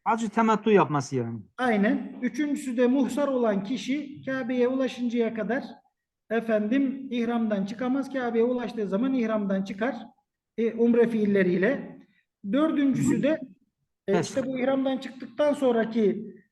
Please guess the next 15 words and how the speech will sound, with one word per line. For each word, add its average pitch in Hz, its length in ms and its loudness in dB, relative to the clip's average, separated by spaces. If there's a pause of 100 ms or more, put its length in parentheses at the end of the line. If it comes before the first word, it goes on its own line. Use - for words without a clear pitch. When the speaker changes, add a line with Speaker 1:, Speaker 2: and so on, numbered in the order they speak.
(140)
Speaker 2:
e, 190 320 2
bir 269 200 0
dahaki 226 380 0
hacca, 220 440 -2
e, 208 240 -10
kazayı 240 440 2
yapana 247 320 0
kadar 220 400 -2
da 302 300 -2
ihramdan 233 520 -2
çıkmasından 240 680 -2
dolayı 254 340 0
mütemetti 220 580 -2
olmuş 156 280 -2
olur. 117 220 -14